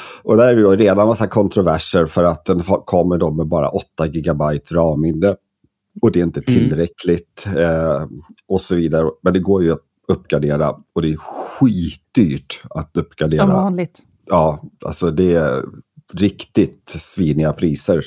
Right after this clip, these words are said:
Speaker 1: de tar ut. Men hur som helst, jag har fått testa en MacBook Pro som är svart och den är sj-, superläcker. Alltså det är
Speaker 3: Den är väl rymdgrå om vi ska vara Apple-petiga, men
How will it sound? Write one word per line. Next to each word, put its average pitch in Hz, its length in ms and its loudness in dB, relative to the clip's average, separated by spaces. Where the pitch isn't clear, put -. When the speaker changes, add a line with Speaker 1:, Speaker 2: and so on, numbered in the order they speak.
Speaker 1:
de 76 180 -2
tar 78 140 0
ut. - 260 -8
Men 151 120 6
hur 214 160 6
som 185 140 2
helst, 95 200 2
jag 139 100 6
har 175 100 4
fått 170 160 0
testa 131 300 2
en 95 220 0
MacBook 92 460 -2
Pro 87 320 2
som 82 180 -4
är 87 40 0
svart - 840 -6
och 90 160 2
den 92 200 4
är 90 40 0
sj-, - 320 -12
superläcker. 98 800 0
Alltså - 200 -2
det 90 140 2
är 95 180 6
Speaker 3:
Den 170 140 2
är 185 140 4
väl 208 160 0
rymdgrå 220 800 4
om 151 100 0
vi 156 80 -2
ska 170 200 -4
vara 151 120 0
Apple-petiga, 160 760 0
men 170 180 6